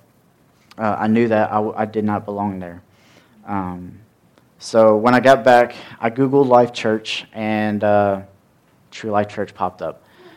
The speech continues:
And so, uh, I found this gym. Uh, I attended, I attended here my very first time in January of last year, like I said earlier, um, and I fell in love with it.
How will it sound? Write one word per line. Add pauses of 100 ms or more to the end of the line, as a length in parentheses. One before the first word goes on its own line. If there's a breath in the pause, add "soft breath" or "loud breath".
(180 soft breath)
And
so,
uh, (840)
I
found
this
gym. (380 soft breath)
Uh, (120)
I
attended, (540)
I
attended
here
my
very
first
time
in
January (920)
of
last
year,
like
I
said
earlier, (460 soft breath)
um,
and
I
fell
in
love
with
it.